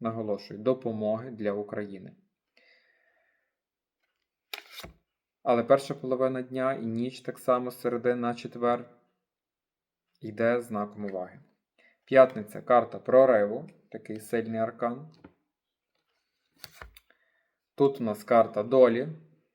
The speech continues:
Чому бувати, того не минувати. До речі, знову випадають багато старших арканів. І от чим ближче ми підбираємось до точки липня, тим карти стають все-таки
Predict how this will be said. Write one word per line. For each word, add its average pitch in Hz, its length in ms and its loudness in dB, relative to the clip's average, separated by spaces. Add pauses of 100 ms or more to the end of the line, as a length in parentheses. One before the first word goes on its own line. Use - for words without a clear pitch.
(760)
Чому 120 240 -8
бувати, 117 460 0
того 117 280 -6
не 113 100 -6
минувати. 104 600 -6
До 107 120 -6
речі, 117 300 -4
знову 120 260 -4
випадають 104 460 -6
багато 110 460 -4
старших - 500 -8
арканів. 110 500 -6 (1200)
І 117 60 -8
от 110 220 -6
чим 117 180 -6
ближче 117 340 -2
ми 113 60 -6
підбираємось 107 640 0
до 113 140 -14
точки 107 440 -4
липня, 117 540 -2 (340)
тим 120 240 -2
карти 117 460 2
стають 107 500 -6
все-таки 113 540 -8